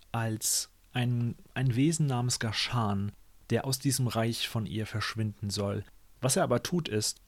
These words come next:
er nährt sich an dem Fluss der Seelen und schickt seine drei Reiter ins Feld, die seine Streitkraft gegen die von Pharasma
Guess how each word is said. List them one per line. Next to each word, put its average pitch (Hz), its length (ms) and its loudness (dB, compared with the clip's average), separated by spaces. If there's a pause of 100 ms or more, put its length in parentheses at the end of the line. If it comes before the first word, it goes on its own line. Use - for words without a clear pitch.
(540)
er 123 160 2
nährt 127 320 4
sich - 220 0
an 117 120 0
dem 110 140 0
Fluss - 420 -2
der 113 180 0
Seelen 101 500 -2 (340)
und 113 180 0
schickt - 320 -2
seine 113 320 2
drei 113 640 2
Reiter 120 360 4
ins 113 240 0
Feld, 104 480 -2 (320)
die 131 260 -2
seine 110 340 0
Streitkraft - 760 -2
gegen 110 320 0
die 107 160 -2
von 101 220 -2
Pharasma 98 580 -4